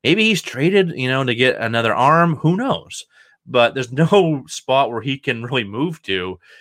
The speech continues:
So you gotta hopefully N L D H, or he might be kinda sticking around as a part-time player or triple A for, you know, the foreseeable future. So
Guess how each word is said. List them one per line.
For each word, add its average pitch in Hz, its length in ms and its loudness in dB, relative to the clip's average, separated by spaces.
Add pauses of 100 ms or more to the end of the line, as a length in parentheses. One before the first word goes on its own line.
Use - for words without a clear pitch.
(120)
So 107 120 -6
you 107 120 0
gotta 135 140 2
hopefully 131 400 0
N 117 120 -4
L 110 100 -4
D 101 160 -6
H, 120 320 -4
or 98 100 -2
he 165 160 -12
might 226 260 -10
be 156 140 -6
kinda 156 420 -4 (380)
sticking 147 440 -2
around 139 300 2
as 113 120 -2
a 101 40 -4
part-time 127 640 0
player 147 640 0
or 98 460 -2
triple 110 320 -4
A 175 160 0
for, 95 460 -2 (280)
you 101 80 -12
know, 98 160 -4
the 92 160 -10
foreseeable 120 400 -6
future. 117 400 -10
So 92 320 -4